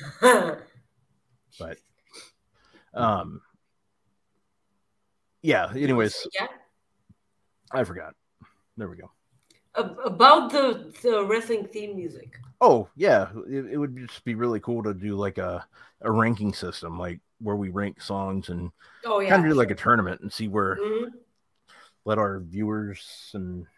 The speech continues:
Speaker 2: listeners do something and
Speaker 1: Just know how biased we are. <laughs> Yeah.
Speaker 2: Yeah, yeah.
Speaker 1: <laughs> That sounds like fun. Yeah. Uh, yeah. Moving on, because Jesus. Uh, then
Speaker 2: Thank
Speaker 1: we
Speaker 2: you.
Speaker 1: have Darby Allin and Orange Cassidy defeating,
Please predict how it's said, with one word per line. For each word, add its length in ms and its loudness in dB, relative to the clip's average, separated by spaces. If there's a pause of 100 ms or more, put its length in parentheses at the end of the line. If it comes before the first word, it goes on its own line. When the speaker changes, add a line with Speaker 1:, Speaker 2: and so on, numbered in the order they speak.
(260)
Speaker 2:
listeners 680 -6 (340)
do 140 -10
something 460 -6
and 240 -8 (260)
Speaker 1:
Just 340 -4
know 260 0
how 220 2
biased 480 -4
we 140 -2
are. 240 2
<laughs> 20 2
Yeah. 260 -4
Speaker 2:
Yeah, 360 10 (280)
yeah. 240 8
Speaker 1:
<laughs> 60 10 (600)
That 220 4
sounds 300 6
like 180 0
fun. 360 -4 (280)
Yeah. 320 4
Uh, 320 2
yeah. 200 0
Moving 380 8
on, 280 6
because 260 -14
Jesus. 480 -12
Uh, 520 -4 (440)
then 80 2
Speaker 2:
Thank 80 -2
Speaker 1:
we 80 -4
Speaker 2:
you. 80 0
Speaker 1:
have 180 2
Darby 360 0
Allin 340 0
and 100 -4
Orange 300 -4
Cassidy 420 -8
defeating, 520 -8